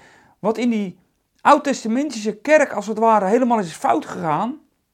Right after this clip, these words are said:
Tuurlijk, dat geeft je als een waarschuwing mee, dat is een risico. Daarom zijn er ook valkuilen voor herders. Dat hele hoofdstuk vierendertig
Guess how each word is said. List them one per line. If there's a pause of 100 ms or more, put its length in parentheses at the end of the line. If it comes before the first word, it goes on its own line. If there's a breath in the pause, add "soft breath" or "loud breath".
(1400)
Tuurlijk,
dat
geeft
je
als
een
waarschuwing
mee,
dat
is
een
risico. (520)
Daarom
zijn
er
ook
valkuilen
voor
herders. (760)
Dat
hele
hoofdstuk
vierendertig